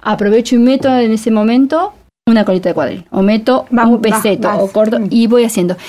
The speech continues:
Speaker 1: Y esa misma carne se saca unos minutos antes, decía, "Ah, pero en casa se come cocido". Sí, pero sacalo un ratito antes y, este, lo dejas enfriar,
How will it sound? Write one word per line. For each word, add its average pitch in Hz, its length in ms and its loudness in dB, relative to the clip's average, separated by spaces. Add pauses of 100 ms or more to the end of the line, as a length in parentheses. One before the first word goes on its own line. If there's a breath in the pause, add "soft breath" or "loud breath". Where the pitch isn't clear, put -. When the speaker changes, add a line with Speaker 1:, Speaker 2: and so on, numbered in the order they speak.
(280 loud breath)
Speaker 1:
Y 330 120 2
esa 392 220 0
misma 359 320 2
carne 269 380 0 (640 loud breath)
se 254 120 -2
saca 240 840 0
unos 269 220 4
minutos 247 340 2
antes, 269 240 2
decía, 262 240 2
"Ah, 262 60 0
pero 233 80 -2
en 233 60 -2
casa 277 200 -2
se 240 120 0
come 233 240 0
cocido". 196 420 -2
Sí, 233 180 0
pero 214 200 0
sacalo 302 300 0
un 294 60 2
ratito 262 400 0
antes 339 600 -2 (240)
y, 277 320 2 (100)
este, 196 1120 0 (520 soft breath)
lo 208 100 0
dejas 208 280 0
enfriar, 269 580 0